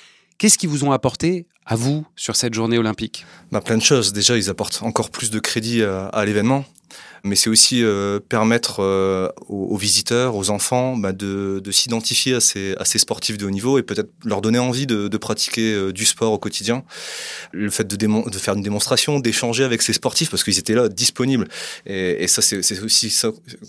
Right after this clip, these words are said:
Speaker 2: qu'on, qu'on attend d'eux, de leur part, euh, de pouvoir, euh, pratiquer avec les enfants,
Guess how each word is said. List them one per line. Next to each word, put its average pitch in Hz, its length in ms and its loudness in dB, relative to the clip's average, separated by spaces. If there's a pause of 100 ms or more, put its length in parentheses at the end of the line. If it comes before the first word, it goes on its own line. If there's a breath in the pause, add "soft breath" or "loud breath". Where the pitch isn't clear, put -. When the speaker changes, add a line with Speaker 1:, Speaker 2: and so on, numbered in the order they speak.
(100)
Speaker 2:
qu'on, 90 100 -8
qu'on 98 140 -4
attend 101 200 -2
d'eux, 113 160 0
de 117 100 -2
leur 92 180 -2
part, 120 320 -2 (340 loud breath)
euh, 95 60 -4
de 90 100 -8
pouvoir, 104 540 -2
euh, - 20 -12
pratiquer - 440 -4
avec 101 200 -4
les 95 100 -6
enfants, 131 340 -4